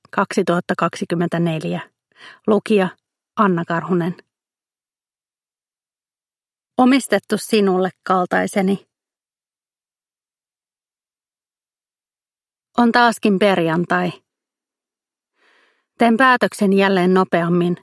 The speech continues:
kuin ehdin miettiä, onko se järkevää. Ei, tiedän tietenkin, ettei tällainen ole järkevää,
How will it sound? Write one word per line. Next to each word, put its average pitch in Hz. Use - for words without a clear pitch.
kuin 196
ehdin 190
miettiä, 180
onko 208
se 190
järkevää. 170
Ei, 196
tiedän 226
tietenkin, 202
ettei 185
tällainen 180
ole 190
järkevää, 175